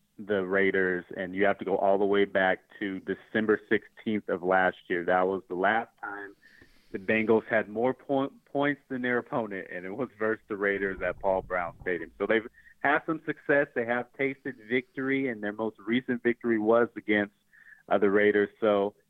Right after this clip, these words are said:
they have, uh, that to, uh, be optimistic about, but I don't foresee it happening. Last year means nothing, uh, when it comes to this year, and I have the Raiders winning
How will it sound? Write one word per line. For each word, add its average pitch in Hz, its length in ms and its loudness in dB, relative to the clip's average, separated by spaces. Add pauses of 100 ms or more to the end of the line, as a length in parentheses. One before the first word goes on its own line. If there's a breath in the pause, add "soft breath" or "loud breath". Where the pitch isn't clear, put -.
they 120 300 2
have, 131 300 0 (120)
uh, 110 280 -6 (280)
that 120 300 0 (160)
to, 101 320 -8 (360)
uh, 95 280 -2
be 104 380 -4
optimistic 104 840 -4
about, 92 400 2 (140)
but 92 300 2 (440)
I 107 140 0
don't 110 300 -4 (220)
foresee 104 400 -6
it 95 160 0
happening. 95 580 -2 (440)
Last 98 420 0
year 101 240 -2
means 98 340 -8
nothing, 101 640 0 (260)
uh, 92 300 2 (160)
when 95 220 -6
it 95 100 -4
comes 101 280 0
to 101 60 -4
this 98 180 2 (100)
year, 95 240 2
and 85 260 -4
I 87 140 -2
have 90 380 -2
the 85 220 -2 (140)
Raiders 92 440 0
winning 87 440 -4